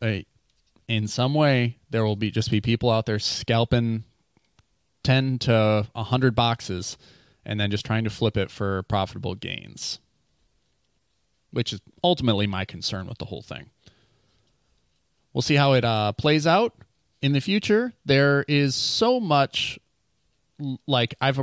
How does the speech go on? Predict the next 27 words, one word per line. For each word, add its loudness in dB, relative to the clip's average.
I've 2
appreciated 2
and -4
loved 2
so 2
many 2
of 0
these -4
drops. -2
While 4
I 4
haven't 0
been 2
able 0
to 0
afford 2
a -2
lot 2
of 2
the 0
ones 0
that 0
I 0
love 0
and -8
appreciate, -2
uh, 2